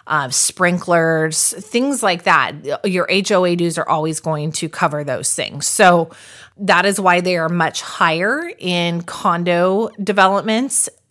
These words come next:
And for a single family that has H O A dues, they're usually much lower, and it's,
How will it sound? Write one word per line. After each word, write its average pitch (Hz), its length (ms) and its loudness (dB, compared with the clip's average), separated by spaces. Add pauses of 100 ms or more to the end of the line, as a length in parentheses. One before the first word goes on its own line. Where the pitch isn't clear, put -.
(160)
And 165 640 -2 (380)
for 190 240 2
a 160 60 0
single 196 320 2
family 190 640 0
that 160 240 0
has 170 340 2
H 170 220 -6
O 165 100 0
A 160 80 0
dues, 160 380 -4 (760)
they're 226 200 4
usually 247 380 -2
much 208 280 0
lower, 208 460 2
and 190 180 0
it's, 180 180 -2